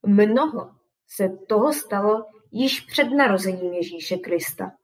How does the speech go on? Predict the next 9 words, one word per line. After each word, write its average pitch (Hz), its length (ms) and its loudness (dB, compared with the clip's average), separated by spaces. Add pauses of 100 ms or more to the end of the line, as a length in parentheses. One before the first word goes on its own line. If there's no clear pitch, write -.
(680)
Takové 330 440 2
události 190 920 2 (640)
zapisujeme 254 1000 2
jako 202 720 2
před 254 260 0 (440)
naším 196 560 2 (120)
letopočtem, 185 840 4 (680)
zkráceně 220 880 2 (500)
přenl. 185 640 4